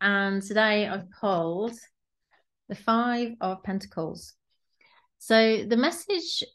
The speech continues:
in the Five of Pentacles, where you see these two rather ragged characters outside of what might be a church, is,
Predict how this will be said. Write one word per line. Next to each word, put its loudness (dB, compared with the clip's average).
in 2
the -6
Five 0
of -8
Pentacles, -2
where -6
you -6
see -6
these -6
two -4
rather -4
ragged 0
characters -4
outside -2
of -4
what -4
might -4
be 0
a -2
church, 0
is, 0